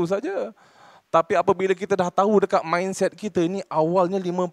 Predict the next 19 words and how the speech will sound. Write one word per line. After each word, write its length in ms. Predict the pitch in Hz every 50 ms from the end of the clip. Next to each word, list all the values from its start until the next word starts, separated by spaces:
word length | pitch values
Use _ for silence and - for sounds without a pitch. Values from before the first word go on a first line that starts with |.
| - -
lima 240 | 156 156 170 170 175 165
waktu, 360 | 175 180 180 - - 190 175
ini 80 | 202
bukan 280 | 214 190 208 - 220 196
lima, 280 | 170 160 165 196 220 196
tapi 240 | - 214 - -
lima 400 | 233 240 269 285 302 302 285 269
puluh 320 | - - 262 247 220 214 226
waktu. 400 | 233 - - - 208 165 127 - - _ _ _ _ - - - _
Pahalanya 480 | - 190 185 202 196 214 226 240 262 269
menyamai 520 | 247 240 240 233 233 233 247 254 240 262 247
lima 240 | 226 220 220 220 208
puluh 240 | 175 202 196 180 175 170
waktu. 480 | 190 190 - - - 160 139 120 107 113 _ _ _ _ _ _ _ _ -
Jadi 160 | 147 165 170
timbul 400 | - - 180 180 185 175 180 170
dalam 240 | 143 160 160 160 160
diri 320 | 156 160 147 156 156 -
insan 640 | 156 147 147 143 - 156 147 160 185 208 220 226